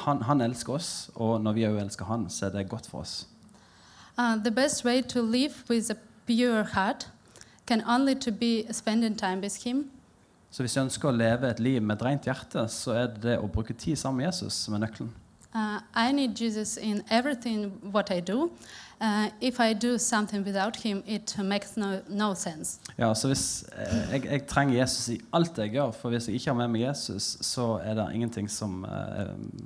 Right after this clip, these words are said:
Speaker 1: ja, det, ingenting stemmer.
Speaker 2: <laughs> Um, when I am alone with him, uh, I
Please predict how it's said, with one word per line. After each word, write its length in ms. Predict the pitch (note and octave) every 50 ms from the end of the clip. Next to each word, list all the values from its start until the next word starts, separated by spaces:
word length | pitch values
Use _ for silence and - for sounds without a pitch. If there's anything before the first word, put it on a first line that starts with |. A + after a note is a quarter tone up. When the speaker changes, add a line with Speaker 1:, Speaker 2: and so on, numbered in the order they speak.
| A2+ A2+ A2+ B2 - - - - - - - - _ _ _ _ _ - -
Speaker 1:
ja, 60 | - - - - -
det, 180 | G#2 G2 - - - - - -
ingenting 280 | B2 C3 A#2 B2 A2
stemmer. 260 | - G#2 G2+ G#2+ A2 G#2+
Speaker 2:
<laughs> 60 | - - - - - - - F#2 F2+ - - - - - - - - - - - - - - - - - - - - - -
Um, 360 | A3+ A3 A3 A3+ A3+ A3 A3 - - - A#3
when 200 | B3 C4 C#4+ C#4 - -
I 100 | B3+ B3
am 180 | A#3+ A#3+ B3
alone 300 | A#3 A#3 A#3+ A#3 C4 D4
with 160 | D4+ D#4+ - -
him, 340 | - A#3 G3+ A3 C#4 D#4 - - - - - - - -
uh, 460 | A3 A3 A3 A3 A3 A3+ A3+ A3 G#3 - - - -
I 200 | A#3+ A#3 A3+ A3+